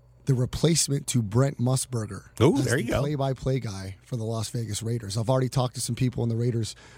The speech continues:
Speaker 1: front office. This week, I'm getting together, and maybe you'd like to assist me. I'm putting together an A plus demo reel that's gonna knock the socks right off of everybody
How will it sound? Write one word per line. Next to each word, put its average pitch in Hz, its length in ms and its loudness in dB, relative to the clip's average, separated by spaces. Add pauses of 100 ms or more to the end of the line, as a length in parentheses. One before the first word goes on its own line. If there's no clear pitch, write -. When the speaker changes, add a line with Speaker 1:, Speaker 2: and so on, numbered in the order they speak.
Speaker 1:
front 135 260 4
office. 127 380 0
This 143 240 2
week, 135 400 0
I'm 127 120 4
getting 127 260 2
together, 120 400 2
and 110 100 -2
maybe 127 240 2
you'd 117 160 2
like 120 140 2
to - 120 -2
assist 131 360 0
me. 120 100 2
I'm 113 100 0
putting 135 240 4
together 117 360 2
an 107 180 -6
A 143 200 2
plus 135 500 2 (500)
demo 135 280 4
reel 107 320 -2
that's 113 180 -4
gonna 113 180 0
knock 131 340 0
the 117 80 -8
socks - 560 0
right 131 280 2
off 123 240 -2
of 110 180 -8
everybody 120 540 0